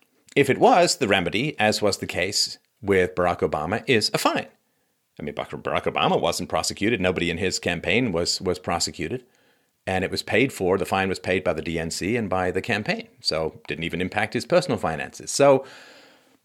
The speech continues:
it is a heck of a long way to any kind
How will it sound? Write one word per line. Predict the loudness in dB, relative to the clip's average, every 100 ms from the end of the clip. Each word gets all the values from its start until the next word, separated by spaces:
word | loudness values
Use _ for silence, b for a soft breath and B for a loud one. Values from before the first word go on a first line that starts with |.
| _ _ _
it | 8 8
is | 8
a | 4
heck | 4 0 2
of | 4
a |
long | 6 6 4
way | 4 2 -2 -8
to | -2
any | 2 2
kind | 0 -4 -4 -6